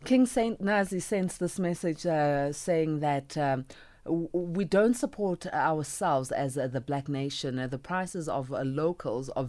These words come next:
very much higher and expensive. Um, Africa is selling qua-, quantity with huge price tags, while Europe is selling quality and, uh, with a less price tag. Maybe this is, uh, one of the reasons <laughs> why,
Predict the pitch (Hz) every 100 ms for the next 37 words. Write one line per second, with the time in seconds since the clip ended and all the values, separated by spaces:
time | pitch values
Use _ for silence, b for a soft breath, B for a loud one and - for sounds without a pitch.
0 | - 180 226 233 165 117 117 113 - -
1 | 151 147 92 120 B B B 139 143 127
2 | - - 165 160 - 113 117 B B -
3 | 143 139 139 - 196 - 190 175 151 -
4 | 170 156 139 135 - 196 220 254 247 -
5 | 156 - 254 262 214 - 135 131 b b
6 | - 175 180 - - - - 285 262 -
7 | - 165 131 - - 110 147 - 180 175
8 | 185 233 302 226 180 - 202 175 - 196
9 | 196 190 180 - - 330 330 240 - 90
10 | - B B - 143 147 143 139 139 135
11 | 139 170 208 226 247 - 240 269 - -
12 | - - B B B 131 135 127 127 -
13 | 127 123 131 127 131 127 131 135 160 220
14 | 180 143 143 - - 208 190 143 131